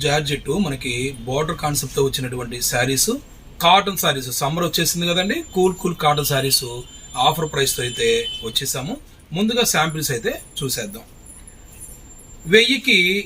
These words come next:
ఆరు నైటీస్ అండి, మీరు ఐదు వందలకి మూడైనా తీసుకోవచ్చు. ఇదిగోండి, ఎక్సెల్ సైజ్,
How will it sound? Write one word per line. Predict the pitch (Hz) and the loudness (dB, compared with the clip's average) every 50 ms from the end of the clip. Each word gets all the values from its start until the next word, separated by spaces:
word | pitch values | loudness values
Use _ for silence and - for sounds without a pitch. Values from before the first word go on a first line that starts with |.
| - - - - - - 151 170 190 | -8 -14 -20 -6 0 4 6 8 8
ఆరు | 220 220 226 214 190 | 6 6 4 4 2
నైటీస్ | 185 170 196 180 - - 131 | 2 0 -2 -4 -4 -4 -4
అండి, | 113 107 107 107 - - - - - - - 170 | -6 -6 -8 -10 -14 -18 -20 -20 -20 -12 -6 -2
మీరు | 180 185 180 175 156 143 | -2 0 0 2 2 2
ఐదు | - 185 226 208 | 2 0 -2 -2
వందలకి | 202 190 208 - 202 156 | -4 -6 -6 -8 -8 -6
మూడైనా | 151 156 156 156 165 170 135 123 | -4 -2 -2 -2 -4 -4 -6 -8
తీసుకోవచ్చు. | - - - - - - - - - - - 127 | -8 -8 -10 -12 -16 -16 -16 -16 -16 -16 -16 -16
ఇదిగోండి, | 113 113 110 101 95 - - - - - - - - - - - - - - - - 165 | -14 -12 -12 -14 -14 -16 -20 -20 -20 -20 -20 -20 -20 -20 -20 -20 -20 -20 -20 -4 0 0
ఎక్సెల్ | 170 - - 269 254 214 - | 0 2 0 -2 -2 -2 -2
సైజ్, | 170 131 113 | -2 -4 -4